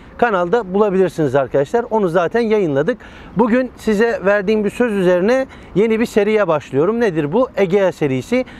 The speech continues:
Bugün sizlerle başlıkta da okuduğunuz gibi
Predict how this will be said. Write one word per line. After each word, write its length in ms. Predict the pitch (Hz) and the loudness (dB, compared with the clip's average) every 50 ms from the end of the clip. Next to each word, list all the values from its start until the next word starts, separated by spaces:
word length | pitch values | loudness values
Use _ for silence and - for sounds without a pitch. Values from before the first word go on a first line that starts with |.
| - - - - - | -20 -18 -10 -2 0
Bugün 360 | 214 240 208 240 254 254 - - | 0 2 2 0 -2 -2 -6 -10
sizlerle 640 | - - 220 208 180 202 233 214 196 202 220 185 | -4 -2 -2 0 2 2 0 2 2 0 0 0
başlıkta 440 | 208 208 180 - - - - 220 196 | 0 -2 -2 -6 -8 -2 -2 0 2
da 40 | 208 | 2
okuduğunuz 580 | 208 196 - 220 185 220 220 214 226 202 160 | 0 0 -2 -2 0 0 0 0 -2 -2 -2
gibi 320 | 139 151 139 170 220 233 | -2 -2 0 0 -2 -2